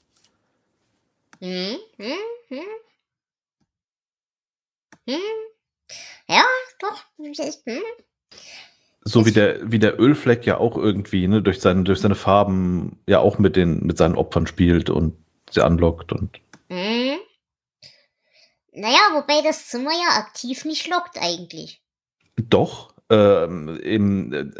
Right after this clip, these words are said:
Speaker 2: wo der, als der, der brennende Mensch draußen ist und ge-, gelöscht wird, ähm,
Speaker 1: Ach stimmt, holst den anderen,
Speaker 2: lockt,
Speaker 1: willst den
Speaker 2: lockt
Speaker 1: anderen holen.
Speaker 2: sein, lockt es seinen Löscher ja an.
Speaker 1: Ja, stimmt, du hast recht. Ja, stimmt, das ist, siehst du?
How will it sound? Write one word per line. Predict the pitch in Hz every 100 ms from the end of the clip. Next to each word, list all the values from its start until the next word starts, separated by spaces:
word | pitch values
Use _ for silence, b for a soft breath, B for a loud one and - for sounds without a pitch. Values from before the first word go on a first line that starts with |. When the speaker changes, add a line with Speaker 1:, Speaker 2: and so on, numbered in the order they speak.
| -
Speaker 2:
wo | 110 107 110
der, | 104 92 107
als | 113 113 -
der, | 104 98 92
der | 104 95
brennende | 90 110 123
Mensch | 104 107 107
draußen | 95 135 135
ist | 123 131
und | 104 104
ge-, | 110 95 87
gelöscht | 101 123 156 107
wird, | 120 - - -
ähm, | 104 98 95
Speaker 1:
Ach | 95
stimmt, | - 339 262 254
holst | - -
den | 247
anderen, | 208 247 220
Speaker 2:
lockt, | 220
Speaker 1:
willst | 233 240
den |
Speaker 2:
lockt | 113 240
Speaker 1:
anderen | 196
holen. | 180
Speaker 2:
sein, | 107 101 95 82 52
lockt | - 110 117
es | 110
seinen | 104 98
Löscher | 110 117 95
ja | 90 78
an. | 104 80 _ -
Speaker 1:
Ja, | 240 240
stimmt, | - 247 208
du | 190
hast | 185
recht. | 208 196 - _ _ _ _ _ _ _ _ _ _ _ _
Ja, | 214 339
stimmt, | - 330 196
das | 208
ist, | 277 285 -
siehst | 254
du? | -